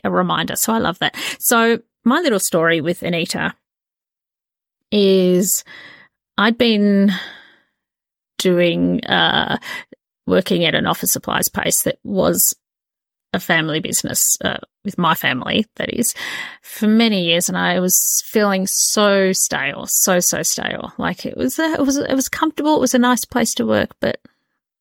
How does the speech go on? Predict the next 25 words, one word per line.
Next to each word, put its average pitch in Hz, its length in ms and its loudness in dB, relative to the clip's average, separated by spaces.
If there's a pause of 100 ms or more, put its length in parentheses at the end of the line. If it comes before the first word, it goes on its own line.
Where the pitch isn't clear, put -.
(280)
I 240 60 2
was 190 160 0
so 208 120 0
stale. 180 340 0
I - 20 2
was, 175 160 -2
I'd 190 160 0
been 196 160 2
there 175 220 2 (840)
for - 220 -6
a 185 40 -2
very, 220 400 4
very, 185 200 2
very, 175 180 0
very, 165 300 2
very 165 360 2 (320)
long 139 220 -2
time, 175 380 -4 (840)
and 190 680 2
I 202 140 0
needed 196 340 2
to - 60 -18
change, 180 600 -2 (160)
and, 190 600 2 (560)
uh, 190 460 0